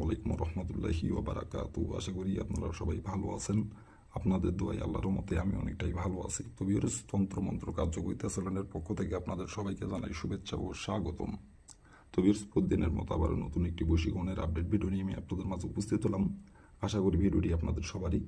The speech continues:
কাজে দিবে। তো ভিউয়ার্স, আজকে আমি আপনাদের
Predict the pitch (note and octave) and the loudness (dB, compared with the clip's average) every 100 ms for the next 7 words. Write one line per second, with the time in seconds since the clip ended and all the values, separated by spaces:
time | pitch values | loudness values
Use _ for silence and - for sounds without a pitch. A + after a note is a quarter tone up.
0 | - - - G2 F2+ D#2+ - G#1+ - - | -6 -20 -2 2 2 2 0 0 -2 -6
1 | - - - - - - G#2+ G2+ - - | -20 -20 -20 -20 -20 2 8 8 6 -2
2 | - - G2 - - A2 - - E2+ | -14 -4 -2 0 4 6 6 4 4